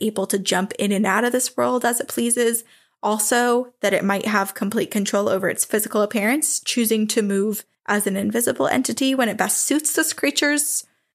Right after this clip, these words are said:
survival or desires or what have you. Um, and because of this, it was actually nicknamed Marvin of the Mojave because the creature had rarely been seen and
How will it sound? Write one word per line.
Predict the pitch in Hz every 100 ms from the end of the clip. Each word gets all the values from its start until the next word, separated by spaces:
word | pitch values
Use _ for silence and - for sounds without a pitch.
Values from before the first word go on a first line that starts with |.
| -
survival | 220 202 175 240 277 277 269 233
or | 180 190
desires | 190 190 196 214 269 269 262 262
or | 196 202
what | 185 214 208 226
have | 220 214 247
you. | 277 370 _ _
Um, | 233 226 214
and | 226
because | 220 247 339
of | 311 226
this, | 208 240 - - _ _
it | 247
was | 254 254
actually | 254 - 240
nicknamed | 226 233 226 214 214
Marvin | 208 220 240 233
of | 220 214
the | -
Mojave | 196 233 214 214 196 208 - - _ _ 208
because | 214 233 - 262 233 233
the | 214
creature | 208 226 220 220 202
had | 214 - 214 196
rarely | 226 233 285 285
been | 233 214
seen | - 214 214 214
and | - 220 208 202